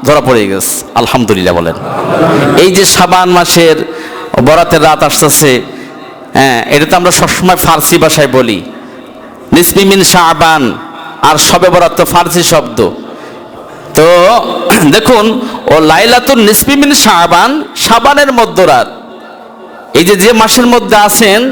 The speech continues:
এই মাসের নাম হচ্ছে শাবান মাস। কি মাস বলেন?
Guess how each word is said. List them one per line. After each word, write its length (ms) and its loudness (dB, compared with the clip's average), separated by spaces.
এই 140 4
মাসের 380 2
নাম 320 4
হচ্ছে 340 0
শাবান 360 0
মাস। 260 0
কি 180 -2
মাস 300 2
বলেন? 260 2